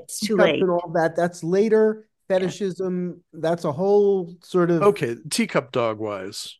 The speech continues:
Speaker 2: Right.
Speaker 3: But, uh,
Speaker 1: Right, but
Speaker 2: But
Speaker 3: but you
Speaker 2: also
Speaker 3: ha-
Speaker 2: breed wise. I mean, when they started making these, when they started playing around and creating breeds, that's a, <laughs> that's a distinctively human fetishizing of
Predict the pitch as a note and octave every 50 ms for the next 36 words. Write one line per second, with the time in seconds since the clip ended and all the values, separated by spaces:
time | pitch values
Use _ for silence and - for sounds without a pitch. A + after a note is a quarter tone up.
0 | _ _ - F#3 D#3+ B2 D#3+ D3+ D3+ D3+ - - - - E3 - - F#3 _ -
1 | F#3+ F3 - - A3+ A3 D4 E4+ - - - - F#3 - G#3+ F3+ E3 B3 A#3+ A#3+
2 | F#3 F#3 E3 C#3+ B2+ A#2 A2+ A#2 A#2+ - - _ _ _ _ _ _ _ - G3+
3 | A3+ A#3+ B3+ B3+ A#3+ A#3 A#3 A3+ - - - G3 A3+ A#3 A#3+ A#3+ B3 - - -
4 | C4+ B3+ B3+ C4+ A#3+ G#3 A3+ A3+ A3+ A3+ A#3 G#3+ A3 G#3+ G#3 G3 F3 E3+ E3+ -
5 | F#3 G#3 G3+ G#3 A3 G#3+ - B3 B3 A#3+ - - B3 A#3 G#3+ G#3 F#3+ F3+ F#3 F3+
6 | F3+ F3+ E3 D3 D3 - F#3 F3+ F3 E3 D#3+ C#3 A#2+ D3 F3+ G#3+ A#3+ G#3+ C#3+ B2
7 | A#2+ A#2 - - - - _ _ _ _ _ _ _ _ _ _ - B3+ C4+ C4
8 | B3+ G#3+ - - B3 A#3+ B3 C4 G#3 C#3+ E3 - - - G#3 G3 F3 - G#3+ G3
9 | E3 E3 E3 D3+ C#3 C3+ D3 F3 F3 E3+ E3+ D#3 D3+ C#3+ C3+ B2 - _ _ _
10 | _ _ _ - F3+ E3 E3 E3 E3 - F3 C#3+ C3+ C3+ C3 B2+ B2 C#3 B2+ B2+
11 | C3+ C3+ F#2+ A#2+ C#3